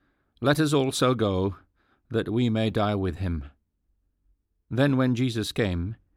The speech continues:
he found that he had lain in the grave four days already.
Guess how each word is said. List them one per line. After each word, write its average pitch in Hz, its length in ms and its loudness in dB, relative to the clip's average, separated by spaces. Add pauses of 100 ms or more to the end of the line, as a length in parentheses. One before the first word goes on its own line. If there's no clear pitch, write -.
(300)
he 117 120 -6
found 113 420 0
that 104 220 -4
he 110 140 -4
had 104 200 -4
lain 110 440 -4
in 107 240 -8
the 101 80 -4
grave 101 360 -4
four 110 360 -6
days 98 360 -4
already. 104 640 -6